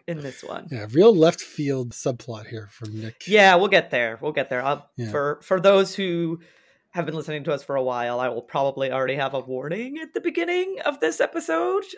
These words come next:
Speaker 1: just as,
Speaker 2: Hmm.
Speaker 1: you know, certain people might be sensitive to certain topics, and that's, I support that, and
Speaker 2: But while this is not my favorite v-,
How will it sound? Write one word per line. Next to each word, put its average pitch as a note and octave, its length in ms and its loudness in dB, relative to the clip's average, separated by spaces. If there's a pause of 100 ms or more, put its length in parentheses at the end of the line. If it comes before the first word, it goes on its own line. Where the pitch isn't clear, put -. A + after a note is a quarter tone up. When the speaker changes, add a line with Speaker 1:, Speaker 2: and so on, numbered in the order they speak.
(140)
Speaker 1:
just E3+ 340 0
as, D#3 400 -2 (300)
Speaker 2:
Hmm. G#2+ 280 -12
Speaker 1:
you D4 80 -12
know, C4+ 200 -8 (360)
certain F#3+ 460 -4 (240)
people F#3+ 260 -2
might F3 180 0
be F3 120 -4
sensitive E3+ 400 -4
to E3 60 -8
certain E3 260 -4
topics, E3+ 400 0
and D3 100 -6
that's, C#3 280 -6
I C#3+ 300 -4
support - 420 -6
that, C4 340 -4
and C#3+ 580 -2 (720)
Speaker 2:
But B2 180 -4 (920)
while D#3+ 220 4
this E3+ 180 -2
is D3+ 60 -2
not C#3+ 180 0
my B2+ 100 -2
favorite C3 500 -2 (480)
v-, B2 220 -10